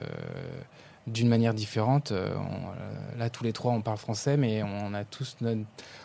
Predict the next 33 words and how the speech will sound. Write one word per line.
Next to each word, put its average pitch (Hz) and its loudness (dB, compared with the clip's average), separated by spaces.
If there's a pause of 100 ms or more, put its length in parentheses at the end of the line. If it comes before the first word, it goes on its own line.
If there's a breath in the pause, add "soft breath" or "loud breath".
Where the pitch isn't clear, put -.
(120 loud breath)
on 120 6
a 120 10
des 123 10
mots 127 10
qu'on 120 6
aime, 131 8
on 120 6
a 113 6
des 110 2
tics 123 0
de 117 4
langage, 120 4
on 110 2
a, 107 2
et - -12
ben 107 0
ça, 147 10
on 110 4
va 107 2
le 110 6
retrouver 117 2
aussi 123 6
dans 117 8
les 104 2
personnages 113 0
qu'on 107 -2
fait 117 0
parler 107 0
à 98 2
l'écran. 135 2 (680 loud breath)
Euh, 104 4 (840)
et, 113 4
euh, 101 0